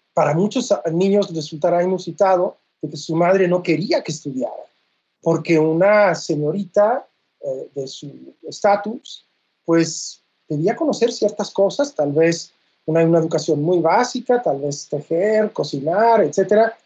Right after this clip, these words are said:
pero eventualmente su, su afán y su destino era encontrar un, un esposo, ¿no?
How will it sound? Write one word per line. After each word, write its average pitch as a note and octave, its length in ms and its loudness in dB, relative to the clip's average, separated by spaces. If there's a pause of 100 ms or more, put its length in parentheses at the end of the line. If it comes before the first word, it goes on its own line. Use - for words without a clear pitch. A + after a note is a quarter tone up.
(400)
pero D#3 200 4
eventualmente F#3+ 720 2
su, D3+ 360 -6 (200)
su C#3 80 -6
afán B3+ 320 2
y C4 40 2
su F3+ 140 -4
destino A#3+ 400 -2
era F#3 100 2
encontrar D3 460 -4
un, D3 260 -6
un C3 120 -14
esposo, - 500 -6 (100)
¿no? - 120 -10